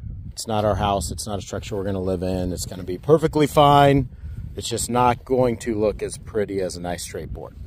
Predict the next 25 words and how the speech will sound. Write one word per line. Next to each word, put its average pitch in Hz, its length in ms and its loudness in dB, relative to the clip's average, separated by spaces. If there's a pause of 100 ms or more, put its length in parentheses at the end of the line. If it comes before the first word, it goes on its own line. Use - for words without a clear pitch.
(640)
But 135 80 0
back 160 220 6
to 127 80 -8
my 123 120 0
theory. 90 380 -4
So 127 520 2 (1300)
all 180 160 8
the 220 60 6
posts 202 260 4
are 214 80 4
in 196 80 0
concrete. 156 500 0 (1600)
I've 131 160 0
still 156 180 2
gotta 139 240 4
do 127 300 4
this 143 180 4
section 151 520 2
right 143 200 6
here, 127 240 4
and 120 100 4
I'll 117 100 4
measure 113 320 2
that 120 200 6
off. 90 340 0